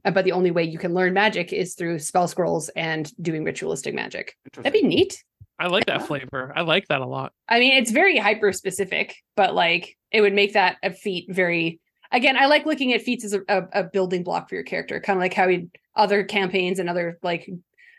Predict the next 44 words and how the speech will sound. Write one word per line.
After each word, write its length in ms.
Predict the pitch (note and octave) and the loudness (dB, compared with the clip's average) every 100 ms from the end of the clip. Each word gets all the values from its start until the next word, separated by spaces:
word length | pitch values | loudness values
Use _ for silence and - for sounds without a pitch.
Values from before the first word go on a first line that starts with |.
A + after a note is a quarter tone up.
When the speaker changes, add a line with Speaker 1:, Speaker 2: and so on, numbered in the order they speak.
| _ - | _ 2
Speaker 1:
role-playing 400 | G#3 G3 G3+ F#3+ | 4 6 4 4
games 320 | F3+ F3+ F#3+ | 4 2 0
will 100 | F3 | -2
use 360 | F3 F#3+ F3+ F3+ | -2 0 0 -2
advantages 500 | F3+ F3+ F3+ F3+ F3 | -4 -2 -2 -4 -6
or 60 | |
disadvantages 640 | F3 E3+ E3+ F3 F3 E3 E3 | -8 -8 -4 -2 0 -4 -6
to 60 | E3 | -4
help 240 | - - | -4 -4
build 280 | F3 F3 E3+ | -2 -2 -2
s-, 160 | F3 | -10
how 180 | F#3 F3 | -6 -2
your 140 | E3+ D#3 | -2 -2
character 360 | F3+ E3+ - | -4 -4 -2
operates. 460 | D#3+ - A3+ E4 - | -2 0 0 0 -2
I 80 | G3+ | -2
feel 120 | C#4 | 0
like 80 | F#3+ | -2
feats 280 | - F3+ - | -4 -10 -8
can 140 | F3 | -8
do 140 | D3 - | -6 -8
that. 180 | - | -8
And 100 | - | -6
I 60 | F#3+ | -6
think 160 | F3+ F3+ | -4 -2
that 80 | |
that's 180 | F3+ F3+ | -2 -2
a 40 | F3+ | -2
way 120 | E3 | -4
that 80 | E3 | -4
you 80 | |
can 140 | E3+ E3+ | -6 -6
use 160 | E3 | -4
this 220 | D#3+ E3+ - | -4 -4 0
one 280 | F3 E3+ E3 | 0 0 -4
to 100 | F#3 | -6
kind 180 | F3 | -2
of 120 | D#3+ D3+ | -4 -2
build 220 | E3+ E3+ | -4 -2
the 60 | D#3 | 0
backstory 420 | C#3 C3+ - C2+ | -2 -2 -4 -4
of 40 | |
your 100 | C#2 | -4
character. 480 | - - - - - | -4 -4 -4 -6 -6